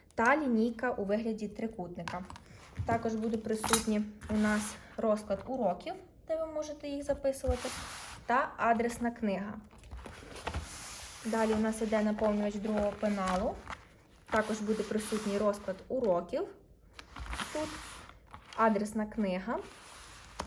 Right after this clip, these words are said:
лінійка на сімнадцять сантиметрів, лінійка у вигляді трикутника,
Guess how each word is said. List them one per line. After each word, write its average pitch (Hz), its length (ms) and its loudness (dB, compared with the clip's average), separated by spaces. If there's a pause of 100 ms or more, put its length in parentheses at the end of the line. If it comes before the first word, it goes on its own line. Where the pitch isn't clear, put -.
(440)
лінійка 214 680 2 (240)
на 311 120 0
сімнадцять 294 460 -2
сантиметрів, 262 680 0
лінійка 220 480 2
у - 20 0
вигляді 196 420 0
трикутника, 208 800 -4